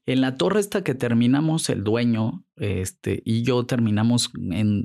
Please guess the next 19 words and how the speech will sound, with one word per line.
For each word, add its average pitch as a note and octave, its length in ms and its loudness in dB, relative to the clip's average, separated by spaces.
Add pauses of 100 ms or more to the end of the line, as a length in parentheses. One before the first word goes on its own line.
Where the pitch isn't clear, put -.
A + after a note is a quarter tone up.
muy A#2+ 280 2
buenos A#2+ 360 0
términos, G#2 500 -2
que A2 100 -4
es G#2+ 60 -2
raro A2+ 260 0
en G#2+ 100 2
arquitectura, F#2+ 720 -4
pues, - 200 -8
pero G2 360 -4
acabamos A2 480 0
de A#2 80 0
amigos, G#2+ 520 0 (200)
eh, G2+ 220 -2
y A#2+ 140 0
a B2+ 80 0
nosotros C#3 420 -2
nos B2 180 2
pasa A#2+ 460 -4